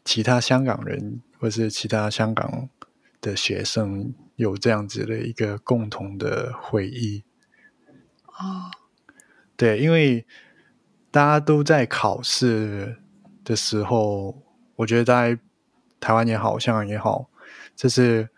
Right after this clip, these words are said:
Speaker 1: 所有学生都在准备考这个试，然后考完这个试之后的那种，或者对于考这个试的各种压力啊，或者是各种想法，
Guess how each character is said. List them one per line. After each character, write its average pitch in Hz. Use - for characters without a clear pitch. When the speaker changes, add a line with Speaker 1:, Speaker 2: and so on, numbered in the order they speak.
Speaker 1:
所 -
有 131
学 110
生 120
都 117
在 113
准 98
备 107
考 -
这 113
个 110
试， 110
然 107
后 113
考 107
完 107
这 120
个 113
试 107
之 123
后 113
的 107
那 110
种， 113
或 -
者 151
对 143
于 139
考 113
这 123
个 113
试 107
的 107
各 123
种 104
压 110
力 110
啊， 101
或 117
者 107
是 113
各 120
种 113
想 104
法， -